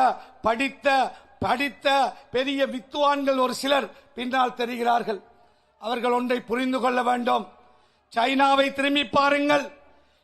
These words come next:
இஸ்லாமியர்களால் வாழ முடிகிறதா? ஹஜ்ஜிக்கு போக முடிகிறதா? நோன்பு நோட்க முடிகிறதா? தராவியா தொழ முடிகிறதா? அவர்களால் நிம்மதியாக தொப்பி போட்டு நடக்க முடிகிறதா? அதே நிலை இந்த நாட்டுக்கு தேவையா?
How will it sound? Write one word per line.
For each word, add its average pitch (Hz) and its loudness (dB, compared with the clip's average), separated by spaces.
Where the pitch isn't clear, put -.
இஸ்லாமியர்களால் 285 2
வாழ 294 4
முடிகிறதா? 294 4
ஹஜ்ஜிக்கு 247 -2
போக 302 4
முடிகிறதா? 302 4
நோன்பு 294 2
நோட்க 311 2
முடிகிறதா? 311 4
தராவியா 320 4
தொழ 311 2
முடிகிறதா? 330 2
அவர்களால் 311 2
நிம்மதியாக 320 2
தொப்பி 302 0
போட்டு 330 4
நடக்க 349 0
முடிகிறதா? 330 0
அதே 277 0
நிலை 285 4
இந்த 285 0
நாட்டுக்கு 277 -4
தேவையா? 311 6